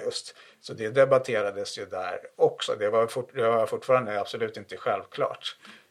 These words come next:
eh, eh, att det skulle vara så. Eh, utan en del av dem menar att det, men det räckte bra med liksom gymnastik och sådär. Eh, men får jag,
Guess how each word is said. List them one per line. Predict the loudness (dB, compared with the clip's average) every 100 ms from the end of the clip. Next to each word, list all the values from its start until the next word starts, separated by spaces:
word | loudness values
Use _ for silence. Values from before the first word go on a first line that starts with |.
| _ -16
eh, | -14 -14 -16 -16 -18 -16 -12
eh, | -12 -14 -14
att | -14 -10
det |
skulle | -10 -10
vara | -8 -4 -4
så. | -4 -12 -20 _ _ -20 -20 _ -18
Eh, | -14
utan | -12 -6 -4 -4
en | -8 -2
del | 0 2
av | 2
dem | 0
menar | -6 -10
att | -12
det, | -14
men | -10
det | -6
räckte | -4 -6 -12
bra | -2 -2 0
med | -4 -10
liksom | -12 -14
gymnastik | -16 -18 -14 -10 -10 -12 -20 -20
och | -20
sådär. | -18 -16 -16 -18 _
Eh, | -14 -12 -12 -14 _ -20 -20 -20 -20 -20 _ _ _ _ _ _ _
men | -6 -6 _ 6
får |
jag, | 6